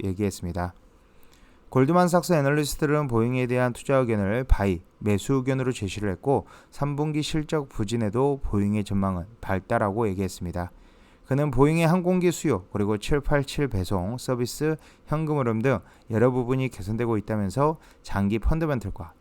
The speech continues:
밸류에이션이 매력적인 만큼 상당한 수준의 상승 여력이 돋보인다라고 얘기했습니다.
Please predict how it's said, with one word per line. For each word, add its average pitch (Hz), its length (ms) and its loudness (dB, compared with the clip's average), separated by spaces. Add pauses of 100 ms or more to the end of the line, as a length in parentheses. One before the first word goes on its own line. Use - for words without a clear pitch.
(100)
밸류에이션이 117 640 0
매력적인 104 460 -2
만큼 139 420 -2 (260)
상당한 143 560 -2
수준의 135 400 -4 (180)
상승 127 500 -4
여력이 107 460 -2 (240)
돋보인다라고 101 880 0
얘기했습니다. 90 640 -6